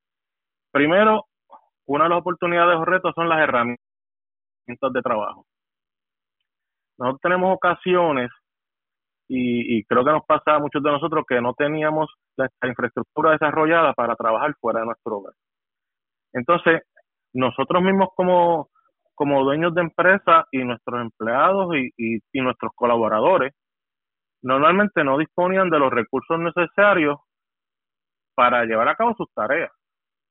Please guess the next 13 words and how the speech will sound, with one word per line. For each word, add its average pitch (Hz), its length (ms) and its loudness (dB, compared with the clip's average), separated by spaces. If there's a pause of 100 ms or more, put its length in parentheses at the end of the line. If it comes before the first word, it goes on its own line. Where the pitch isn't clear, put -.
(380)
Cosas - 320 -4
tan 208 160 -2
sencillas 208 640 -2
como 175 560 -2 (320)
que 143 140 -4 (240)
la 143 260 2
pla-, 135 220 -6
su 139 120 -8
plataforma 143 800 -2
no 175 440 0
se 170 100 -2
podía 160 320 -2
utilizar 156 640 0